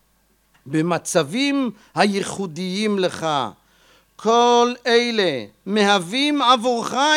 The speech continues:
את האמצעים הטובים ביותר כדי להגיע אל התכלית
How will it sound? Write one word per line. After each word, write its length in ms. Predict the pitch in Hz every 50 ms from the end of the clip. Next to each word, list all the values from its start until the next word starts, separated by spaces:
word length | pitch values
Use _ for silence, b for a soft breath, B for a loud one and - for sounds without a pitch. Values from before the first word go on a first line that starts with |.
| 302 294
את 120 | - -
האמצעים 840 | 254 247 247 240 233 - - 240 233 247 269 294 302 302 302 294 277
הטובים 720 | 254 - - - 247 240 202 180 247 277 294 294 285 269
ביותר 760 | 269 262 247 240 233 226 233 220 220 220 208 190 175 143 123 b b b b b b b
כדי 320 | - 175 180 165 220 233 240
להגיע 600 | 233 226 208 196 190 185 196 247 254 247 247 240
אל 80 | 226 214
התכלית 760 | 208 - - 208 170 - - 220 254 339 381 330 - - b